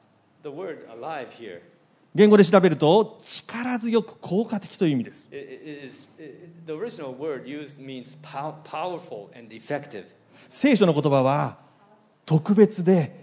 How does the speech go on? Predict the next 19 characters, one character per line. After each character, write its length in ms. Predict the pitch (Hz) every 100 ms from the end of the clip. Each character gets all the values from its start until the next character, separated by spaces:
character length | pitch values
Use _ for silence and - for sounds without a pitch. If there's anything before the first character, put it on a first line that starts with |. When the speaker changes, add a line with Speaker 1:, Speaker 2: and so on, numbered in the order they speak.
| - _
Speaker 2:
力 480 | - - - 202 202
強 200 | 165 175
く 120 | - - -
効 260 | - 180
果 120 | 170 151
的 160 | 127
で 80 | 107
す。 100 | 135
Speaker 1:
The 80 | 131
word, 460 | 180 175 151 151 147
word 260 | 208 175
of 80 | 143
the 60 | 123
Bi-, 340 | 117 131 -
Bible 540 | 151 165 151 127 98 95 - _ -
is 180 | 135 -
powerful 760 | - - 151 147 123 113 92
and 120 | 107 113
is 180 | 110